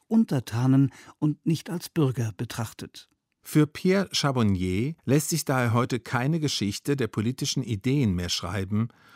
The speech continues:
Speaker 2: ohne den Zusammenhang der sozialen mit der ökologischen Frage zu berücksichtigen.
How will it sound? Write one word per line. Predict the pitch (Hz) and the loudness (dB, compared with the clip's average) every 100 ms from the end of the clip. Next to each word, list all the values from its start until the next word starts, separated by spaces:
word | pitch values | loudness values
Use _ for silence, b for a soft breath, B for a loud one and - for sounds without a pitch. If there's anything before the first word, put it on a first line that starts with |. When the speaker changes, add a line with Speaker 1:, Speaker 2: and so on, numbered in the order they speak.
| b b | b b
Speaker 2:
ohne | 147 160 180 | 2 4 4
den | 135 | 2
Zusammenhang | 117 110 101 95 117 120 120 127 | 0 -2 0 0 0 0 0 0
der | 101 | -2
sozialen | 95 - 107 95 104 117 123 135 - | -4 -4 -4 -2 -2 -2 -4 -6 -6
mit | 113 | -4
der | 110 | -4
ökologischen | 104 - 92 101 113 123 131 | -6 -4 -2 -2 -2 -2 -4
Frage | 117 - 95 104 104 | -6 -4 -4 -2 -6
zu | - | -6
berücksichtigen. | 135 113 101 - 87 - - 85 - | -4 -2 -4 -4 -10 -12 -14 -14 -16